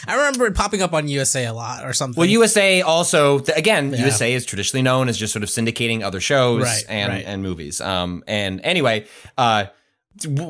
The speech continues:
Speaker 2: one of the powers of Netflix having, you know, in the U S and something like seventy-five million subscribers is, like, they can just put something on the front page,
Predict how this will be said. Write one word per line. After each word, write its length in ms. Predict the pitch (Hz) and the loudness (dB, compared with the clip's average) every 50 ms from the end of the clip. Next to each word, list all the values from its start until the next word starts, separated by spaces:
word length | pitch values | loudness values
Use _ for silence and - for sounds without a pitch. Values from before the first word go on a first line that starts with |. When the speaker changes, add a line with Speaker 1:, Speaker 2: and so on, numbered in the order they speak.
| 139 | 0
Speaker 2:
one 140 | 135 156 160 | 0 0 0
of 40 | 147 | 0
the 60 | 131 | -2
powers 340 | - 151 151 151 147 139 - | -2 0 2 2 2 2 2
of 40 | 127 | 0
Netflix 480 | 127 143 143 - - 113 117 - - - | 0 0 0 0 -2 -2 -2 -2 -2 -2
having, 560 | 113 113 110 117 110 107 104 101 95 92 - _ _ _ _ _ _ _ _ _ - | -2 -2 0 -2 -2 -2 -4 -6 -8 -10 -14 _ _ _ _ _ _ _ _ _ -6
you 120 | 120 107 | -4 -4
know, 140 | 95 92 98 | -2 -2 -2
in 100 | 104 104 | -2 -2
the 80 | 104 101 | -2 -2
U 220 | 101 110 113 117 | 0 0 2 2
S 180 | 113 110 - 110 | 2 0 0 -4
and 120 | 101 90 | -6 -6
something 200 | - 110 104 104 | -6 -6 -4 -4
like 120 | 98 95 | -4 -4
seventy-five 460 | - - 104 101 104 98 - 107 101 98 | -4 -4 -4 -4 -4 -4 -4 -4 -4 -4
million 420 | 98 98 98 92 90 90 87 87 | -4 -4 -4 -4 -4 -6 -8 -8
subscribers 540 | - - 92 - - 139 147 131 104 101 95 | -10 -10 -10 -4 -2 0 0 0 0 -2 -4
is, 60 | 98 | -4
like, 100 | 98 92 | -6 -4
they 140 | 92 120 143 | -4 -2 -2
can 80 | 190 | -2
just 100 | 185 143 | -4 -2
put 120 | - 170 151 | -2 -2 -2
something 120 | 143 143 | 0 -2
on 60 | 127 | -2
the 80 | 113 101 | -2 -2
front 240 | - 120 113 107 - | -2 -2 -4 -4 -4
page, 420 | 110 107 123 151 170 170 - - | -4 -4 -4 -4 -6 -10 -14 -18